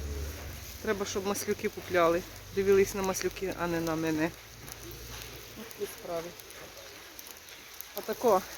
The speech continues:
«Іди, іди, іди туди, іди туди, іди туди. Зроби те, попітай те». Зараз знов мені хтось напише, таки знаєте що.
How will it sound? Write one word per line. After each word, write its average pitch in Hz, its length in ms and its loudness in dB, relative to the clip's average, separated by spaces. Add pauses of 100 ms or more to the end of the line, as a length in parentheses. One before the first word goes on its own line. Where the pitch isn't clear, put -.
«Іди, 233 300 8 (380)
іди, 208 320 6 (380)
іди 233 140 12
туди, 190 300 8 (320)
іди 214 160 6
туди, 185 260 2 (540)
іди 220 200 8
туди. 175 300 8 (880)
Зроби 233 320 12
те, 185 340 8 (220)
попітай 233 560 6
те». 180 200 8 (1600)
Зараз 240 260 12
знов 240 200 8
мені 202 180 6
хтось - 300 0
напише, 185 420 2
таки 175 240 -6
знаєте 170 480 8
що. - 200 4